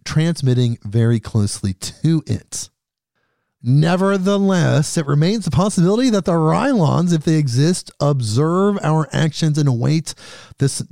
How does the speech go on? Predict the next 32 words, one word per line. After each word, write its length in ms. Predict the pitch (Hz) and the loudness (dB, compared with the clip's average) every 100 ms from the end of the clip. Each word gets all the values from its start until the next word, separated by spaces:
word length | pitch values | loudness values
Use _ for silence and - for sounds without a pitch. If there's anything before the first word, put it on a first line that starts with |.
| 117 | -6
dismantling 840 | 143 147 151 156 160 - 156 156 143 | -2 -2 0 0 0 0 0 0 0
of 200 | 135 117 | 0 2
nuclear 640 | 127 165 - 143 131 123 | 2 0 0 2 2 2
weaponry 600 | 107 139 185 160 117 113 | 0 0 0 0 0 0
before 420 | 107 - - 156 139 | 0 -4 -4 -4 -2
accepting 540 | 120 - 127 127 120 | -4 -2 -2 -2 -2
us 240 | 110 - | -2 -2
into 260 | - 113 - | -4 -4 -4
the 160 | 104 104 | -6 -4
intergalactic 760 | 101 98 92 87 90 92 - | -6 -6 -8 -8 -10 -12 -16
community. 460 | - - 104 101 85 - - _ _ _ _ _ _ _ _ _ _ _ _ _ | -10 -4 -2 -4 -8 -16 -20 _ _ _ _ _ _ _ _ _ _ _ _ _
Prior 480 | - 151 170 214 220 | -4 -2 0 0 0
to 140 | - 160 | 0 0
the 80 | 127 | 2
broadcast, 840 | 147 247 247 135 117 - - - - | 0 0 0 0 0 -4 -14 -12 -2
individuals 720 | 151 185 165 147 127 127 120 | 2 2 2 0 2 0 0
claimed 320 | - 220 254 | -2 -2 -2
for 100 | 170 | 0
years 320 | 135 117 113 | 2 0 -2
that 140 | 123 113 | -2 -2
they 140 | 117 | -2
served 500 | - - 151 156 139 | -2 -2 0 0 -2
as 240 | 139 127 - | 0 0 -2
conduits 680 | - - 185 190 185 175 | -8 -4 -2 0 0 -2
for 120 | - 143 | -4 -8
communications 1000 | - 127 147 131 147 165 - 156 151 - - - - | -6 -4 -4 -4 -6 -4 -2 -2 -4 -8 -18 -12 -4
with 120 | 143 | -2
an 120 | 156 - - | -2 -6 -6
alien 480 | 170 214 208 202 190 _ - | -2 0 0 0 -2 _ -6
entity 540 | 233 - 165 - 143 | -4 -2 -4 0 0
known 260 | 135 143 139 | 2 2 2
as 260 | 135 131 | 0 0